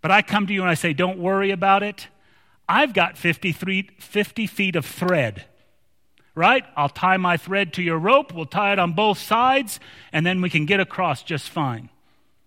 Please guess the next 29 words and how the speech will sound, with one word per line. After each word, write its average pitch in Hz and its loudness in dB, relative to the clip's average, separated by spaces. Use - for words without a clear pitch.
You 135 -2
think 170 -2
that'll 196 2
work? 214 2
<laughs> - -16
No. 185 -4
You'll 165 -2
say, 165 2
"No, 170 2
thank 214 -2
you." 151 -2
And 156 0
I'll 170 4
say, 208 -2
"What's 233 0
the 240 -4
matter? 254 2
Don't 185 -2
you 185 -8
trust - -6
the 165 -6
rope?" 202 -2
And - -20
you'll 147 -4
say, 165 -2
"I 151 2
trust 226 -2
the 226 -2
rope. 233 0